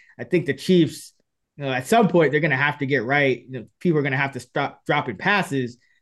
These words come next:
but, you know, the Vegas defense is giving up the fifth, fifth fewest explosives. So it's not gonna be easy. It's probably gonna take some longer drives, probably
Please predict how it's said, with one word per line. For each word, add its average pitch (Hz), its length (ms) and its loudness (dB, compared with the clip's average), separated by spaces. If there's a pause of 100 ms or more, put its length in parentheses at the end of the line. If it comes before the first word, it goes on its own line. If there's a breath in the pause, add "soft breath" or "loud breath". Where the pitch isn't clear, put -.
(140)
but, 151 420 2 (420)
you 139 140 -4
know, 120 400 -2 (480)
the 131 80 -6
Vegas 156 400 0
defense 180 400 4
is 139 80 -4
giving 160 200 2
up 160 60 -8
the 135 80 -4
fifth, 160 400 -2 (200)
fifth 190 320 2 (180)
fewest 170 420 4
explosives. 143 760 0 (580)
So 135 580 0
it's 131 160 -6
not 175 160 2
gonna 160 160 2
be 147 240 2
easy. 165 140 2
It's 160 80 -2
probably 156 240 2
gonna 143 240 0 (100)
take 160 180 -2
some 139 160 -6
longer 143 240 -2
drives, 180 560 2 (720 soft breath)
probably 151 460 2